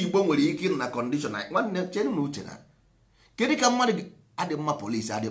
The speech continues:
look at Nigeria, ndị na-achị nnama, nara ya position. Were mmanụ, na ala Igbo nwere mmanụ, mmanụ, nwee gold, nwee diamond, nwee ihe niile. Ndị na-achị nnama, jide. Nọdụ ya n'isi.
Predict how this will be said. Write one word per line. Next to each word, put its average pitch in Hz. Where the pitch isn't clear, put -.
look 185
at 127
Nigeria, 113
ndị 120
na-achị 110
nnama, 104
nara 95
ya 95
position. 101
Were 127
mmanụ, 147
na 139
ala 165
Igbo 147
nwere 123
mmanụ, 143
mmanụ, 151
nwee 156
gold, 147
nwee 143
diamond, 143
nwee 135
ihe 139
niile. 117
Ndị 143
na-achị 117
nnama, 113
jide. 92
Nọdụ 98
ya 92
n'isi. 104